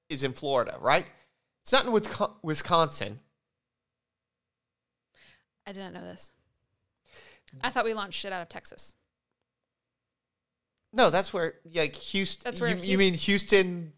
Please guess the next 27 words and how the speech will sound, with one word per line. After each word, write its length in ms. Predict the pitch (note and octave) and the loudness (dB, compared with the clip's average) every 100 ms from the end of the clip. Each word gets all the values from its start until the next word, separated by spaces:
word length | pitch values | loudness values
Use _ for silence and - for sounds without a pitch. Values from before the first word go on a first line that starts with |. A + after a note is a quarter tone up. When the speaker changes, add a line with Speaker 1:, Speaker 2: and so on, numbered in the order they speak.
| - | 0
Speaker 1:
we 120 | D3+ | 2
have 100 | D3+ | 4
a 40 | |
problem? 380 | D3 D3+ E3 F#3+ - A3 | 6 6 6 4 -12 -8
Speaker 2:
Yeah. 120 | G#3+ - | -8 -2
Speaker 1:
No, 100 | D3+ | 4
that's 220 | C#3+ C3+ | 4 4
where, 140 | D3+ C3+ | 4 4
like, 160 | B2 | 4
the 80 | - | 0
communications 600 | A#2+ A#2+ A2+ A#2 - - | -8 -6 -2 -2 -2 -6
hub 160 | G#2+ - | -6 -6
is. 280 | - - - - | -10 -12 -14 -20
Speaker 2:
Okay, 180 | - E3+ | -16 -14
why 220 | F3+ G3+ | -6 -4
is 80 | G#3 | -6
the 80 | G3+ | -10
communications 500 | G#3 F3+ - F3 E3+ | -16 -16 -14 -16 -16
hub 140 | E3+ | -18
in 80 | E3 | -18
Houston 400 | E3+ E3 - D#3+ | -16 -12 -12 -14
and 80 | E3 | -14
not 220 | D#3+ D#3 _ _ _ _ | -14 -16 _ _ _ _
near 280 | F3+ F3 D#3 | -20 -16 -16
the 280 | E3 - F3 _ _ _ _ _ _ | -16 -18 -18 _ _ _ _ _ _
launch 320 | F3 E3 - | -20 -16 -14
pad? 300 | - - | -14 -16